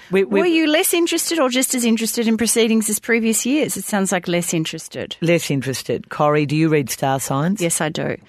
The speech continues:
Speaker 2: Susan Miller, astrologyzone dot com. Now, I know it's Northern Hemisphere. I know it shouldn't <laughs> apply to down here 'cause the sky's upside down.
Speaker 1: What,
Speaker 2: But
Speaker 1: you
Speaker 2: she's
Speaker 1: actually
Speaker 2: dead
Speaker 1: go
Speaker 2: right.
Speaker 1: online to read your star signs?
Speaker 2: Correct.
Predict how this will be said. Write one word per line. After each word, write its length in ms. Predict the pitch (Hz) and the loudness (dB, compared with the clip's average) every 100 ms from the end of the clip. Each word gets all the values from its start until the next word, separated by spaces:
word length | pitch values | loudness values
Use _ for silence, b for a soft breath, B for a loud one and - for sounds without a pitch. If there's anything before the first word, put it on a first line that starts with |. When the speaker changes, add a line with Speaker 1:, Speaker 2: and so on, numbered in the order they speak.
| B B | B B
Speaker 2:
Susan 540 | - - 233 220 196 | -6 -2 0 2 4
Miller, 320 | 180 185 220 370 - _ _ _ b b b b b b - | 4 4 2 0 -4 _ _ _ b b b b b b -8
astrologyzone 1160 | 185 - - 208 214 196 202 180 175 175 170 170 | -4 -4 0 2 2 2 2 0 2 2 4 4
dot 240 | 170 - | 2 0
com. 500 | - - 160 151 160 - _ _ _ _ - | -6 -2 0 0 -2 -8 _ _ _ _ -4
Now, 160 | 175 165 | 0 2
I 80 | 165 | 2
know 280 | 170 180 | 4 4
it's 220 | 220 240 233 | 2 2 2
Northern 300 | 226 220 202 | 2 4 2
Hemisphere. 760 | 202 202 - - 214 247 330 - | 2 2 0 0 0 0 -2 -4
I 120 | 185 | -2
know 280 | 180 139 262 | 0 2 2
it 140 | 247 - | 2 0
shouldn't 320 | 277 247 - | 0 0 0
<laughs> 80 | 269 | -2
apply 400 | - 254 214 254 | 0 2 2 0
to 160 | - | -2
down 280 | 202 208 202 | -2 0 0
here 200 | 214 208 - | -2 -4 -6
'cause 160 | 262 | -8
the 100 | - | -6
sky's 500 | 196 - - - - | -8 -4 -2 0 0
upside 420 | - - - 233 - | -2 -4 -6 -6 -4
down. 320 | 127 143 139 B B B B - | -2 -2 -4 B B B B -4
Speaker 1:
What, 120 | 202 | 0
Speaker 2:
But 100 | 196 | 2
Speaker 1:
you 40 | 208 | 0
Speaker 2:
she's 100 | 208 | 0
Speaker 1:
actually 200 | 233 214 | -2 0
Speaker 2:
dead 120 | 214 | 2
Speaker 1:
go 120 | 180 190 | 2 2
Speaker 2:
right. 200 | 185 170 | 2 2
Speaker 1:
online 300 | 165 160 143 | 2 0 -2
to 120 | 147 | -2
read 180 | 147 143 | -2 -2
your 80 | 139 | -4
star 320 | - 127 120 | -2 0 0
signs? 540 | - 117 101 - - - - | 0 -2 -2 -6 -14 -20 -10
Speaker 2:
Correct. 520 | 226 269 - - | -6 -4 -6 -8